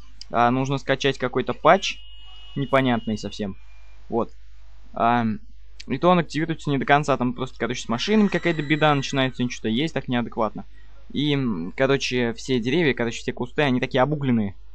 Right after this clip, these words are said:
Вот это вообще прикол. А, блин, тварь, ты смотри, куда прешь, дебил. Видишь, Халк за рулем так серьезно. Ну вот. А, чтобы уже ее до конца активировать, чтобы там, блин, кислотные дожди были такие по,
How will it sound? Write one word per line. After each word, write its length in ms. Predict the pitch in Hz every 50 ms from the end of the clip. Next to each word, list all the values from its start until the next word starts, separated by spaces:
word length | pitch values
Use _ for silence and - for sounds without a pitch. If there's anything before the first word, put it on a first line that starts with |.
| - -
Вот 140 | 110 120
это 100 | 131 120
вообще 220 | 117 123 - - 107
прикол. 320 | - - - 104 92 - - - - - - - - - - - - - - - - - - - - - -
А, 160 | 117 113 110 104 - -
блин, 420 | 120 135 160 196 220 208 165 - - -
тварь, 300 | 151 165 214 226 196 147
ты 140 | - - 160
смотри, 260 | - 208 226 247 254
куда 180 | 233 233 240 226
прешь, 320 | 226 226 233 233 180 135
дебил. 420 | 127 156 180 165 156 117 95 92 - - - - - - - - - - - - - - - - - - - - - - - - - - - - - - - - - - - -
Видишь, 200 | 170 185 - -
Халк 380 | - - 170 156 151 143 113 113
за 140 | 113 127
рулем 320 | 123 135 127 123 120 104 98
так 140 | 107 101 -
серьезно. 440 | - 113 101 98 95 95 87 - - - - - - - - -
Ну 140 | 135 160 170
вот. 180 | 147 - - - - - - - - - - - - - - - - - - - -
А, 320 | 117 127 127 123 120 113 - - - - - - -
чтобы 340 | - - - 170 170 165 170
уже 180 | 170 170 160 165
ее 180 | 160 160 156 147
до 80 | 147
конца 300 | 143 147 147 156 - 165
активировать, 420 | 147 - - 156 196 220 214 170 -
чтобы 180 | - 147 135
там, 540 | 135 131 120 117 113 113 113 110 110 113 123
блин, 300 | 120 127 127 123 117 113
кислотные 480 | - 127 - 143 139 127 - 123 120 110
дожди 320 | 117 127 135 143 190 214
были 200 | 185 190 185 170
такие 240 | - 170 - 156 151
по, 160 | - - -